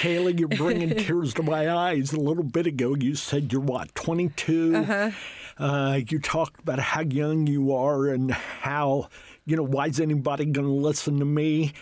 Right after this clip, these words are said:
Speaker 1: That's why they're gonna listen to you, because you're in the middle of the battle and you're seeing the light at the end of the tunnel. And you've got a plan to get through the tunnel. That's the exciting part for me, that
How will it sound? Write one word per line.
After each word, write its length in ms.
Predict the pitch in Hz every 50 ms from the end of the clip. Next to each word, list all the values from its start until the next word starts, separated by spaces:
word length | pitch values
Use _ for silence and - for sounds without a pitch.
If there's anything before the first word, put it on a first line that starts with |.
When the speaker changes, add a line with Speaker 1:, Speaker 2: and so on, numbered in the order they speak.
| - _
Speaker 1:
That's 260 | - 170 180 175 - -
why 200 | 156 147 165 180
they're 140 | 151 156
gonna 260 | 143 120 143 135 135 131
listen 440 | 135 139 135 - - - 117 117
to 140 | 107 - 135 113
you, 140 | 101 98
because 340 | 104 110 - - 151 147 110
you're 160 | 160 165 175
in 80 | 180 165
the 60 | 151
middle 360 | 147 151 156 160 170 160 147
of 80 | 135 135
the 80 | 131 127
battle 460 | 117 143 127 135 143 151 143 113 104
and 180 | 113 135 139
you're 180 | 143 165 180 190
seeing 680 | 147 - - - - - 202 196 202 202 185 165 139 117
the 100 | 127 135
light 380 | 135 135 156 175 170 165 147
at 160 | 139 131 -
the 200 | - 147 131 135
end 200 | 147 170 165 143
of 100 | 139 123
the 100 | 139 123 135
tunnel. 460 | - - - 170 185 190 165 98 - - - - - -
And 160 | 254 196 185
you've 200 | 190 233 269 -
got 160 | - 294 277
a 80 | 294 -
plan 420 | - - - 220 226 233 226 220
to 80 | 196 175
get 240 | 165 151 190 190 160
through 460 | - - - - 190 233 285 330 330 302
the 140 | 254 180
tunnel. 440 | 147 - - - 139 117 - 120 131
That's 300 | - - - - - - -
the 100 | 403 370
exciting 760 | - - - - - 190 170 202 214 208 240 202 165 156 147 -
part 280 | - 135 117 104 113
for 200 | - - - 135
me, 320 | 120 120 120 92 73 - - - - - - - - - -
that 400 | 147 143 175 151 151 156 135